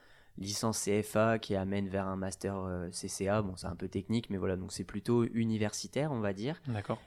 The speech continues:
Speaker 1: Et puis, il y a une voie, euh, D C G, D S C G, qui sont plutôt des diplômes d'État, euh, pour la première partie du cursus. Donc, moi, j'ai fait une licence donc, en trois ans. Une licence, euh, en fait, c'est un mélange entre la comptabilité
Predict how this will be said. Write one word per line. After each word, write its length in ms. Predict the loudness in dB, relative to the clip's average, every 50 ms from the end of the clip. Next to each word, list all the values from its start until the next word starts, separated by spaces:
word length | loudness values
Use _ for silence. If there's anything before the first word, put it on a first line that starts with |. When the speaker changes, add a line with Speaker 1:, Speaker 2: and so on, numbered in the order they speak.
| -12 -4
Speaker 1:
Et 140 | -2 -2 -2
puis, 140 | -2 0 2
il 20 | 2
y 20 |
a 40 | 4
une 100 | 4 2
voie, 220 | 4 4 6 6
euh, 500 | 6 6 6 6 6 6 6 4 4 2
D 220 | 2 2 0 0 2
C 240 | 2 4 4 4
G, 240 | 4 4 4 4 4
D 120 | 4 4 4 4
S 100 | 4 2 0
C 100 | -2 0
G, 160 | 0 0 0
qui 100 | 0 -2
sont 140 | -4 -4 -6
plutôt 280 | -6 -8 -2 0 0 0
des 100 | 0 -2
diplômes 380 | -4 -6 -2 0 0 2 2
d'État, 360 | 0 0 0 -2 -4 -4 -4 -10 -18 -20 -20 -20 -20 -20 -20 -10 -6
euh, 180 | -4 -4 -4 -6
pour 180 | -6 -2 0 2
la 120 | 2 2 0
première 360 | -2 -2 0 2 2 0 0
partie 280 | -2 -4 -6 -6 -8 -10
du 100 | -10 -8
cursus. 520 | -8 -8 -8 -6 -8 -8 -8 -10 -12 -18 -20 -20 -20 -20 -12 -8
Donc, 120 | -2 2
moi, 100 | 2 4
j'ai 120 | 4 2
fait 120 | 2 2 2
une 100 | 2 2
licence 340 | 2 0 0 0 0 0 -2
donc, 160 | -4 -4 -4 -4
en 60 | -6
trois 280 | -2 -2 -2 0 2
ans. 180 | 0 0 -2 -8 -12 -10 -10 -8 -8 -8 -8 -8 -6
Une 120 | -4 -4 -4
licence, 420 | -4 -4 -2 -4 -4 -2 -4 -2
euh, 140 | -2 -2 -2 -4 -8 -12 -20 -20 -20 -20 -20 -20 -20 -20 -20 -20 -20 -20 -14 -14
en 100 | -12 -6
fait, 280 | 0 2 2 2 2
c'est 100 | 2 2
un 100 | 2 4
mélange 420 | 4 4 6 6 6 6 6 4 4
entre 180 | 0 2 2 2
la 120 | 0 2
comptabilité 680 | 0 -2 -2 -2 -2 -2 -4 -6 -2 -2 -2 -2 -2